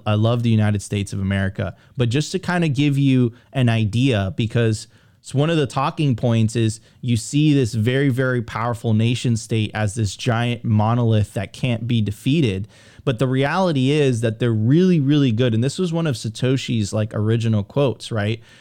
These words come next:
Governments are really, really good at, you know, shutting down, you know, centralized entities. Uh, but decentralized entities seem to be holding their own, right? It's kind of like a paraphrase of Satoshi's quote,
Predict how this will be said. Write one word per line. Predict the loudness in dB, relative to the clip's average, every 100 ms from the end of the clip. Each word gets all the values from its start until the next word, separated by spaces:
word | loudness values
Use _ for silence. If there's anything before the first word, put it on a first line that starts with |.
| _
Governments | -4 0 0 0 0
are | -2
really, | 0 0 2 2
really | 2 2 0
good | 0 0 2 0 0 -6 _ _ -8
at, | -4 -4 -2
you | 0
know, | 0 -2
shutting | -4 -2 -2 2 2
down, | 2 2 2 0 -2 -2
you | 0
know, | 0
centralized | 0 -2 -2 0 0 0 0 -2
entities. | -2 0 0 -2 -2 -2 -4 -14 _ _ -4
Uh, | 0 0
but | 0 -2 0
decentralized | -2 0 0 2 0 0 0 -2 -2
entities | -2 -2 -2 0 0
seem | -2 -2 -2
to | -2
be | -4
holding | -2 -2 0 0
their | 0 0
own, | 2 0 0
right? | 0 -2
It's | -4 -8
kind | -2 0
of | 0
like | -2
a |
paraphrase | -2 0 0 -2 -2 -2 -2 -4 -4
of | -2 -2 -4 _ _ _
Satoshi's | -6 -2 2 0 0 -4 -2
quote, | 0 2 0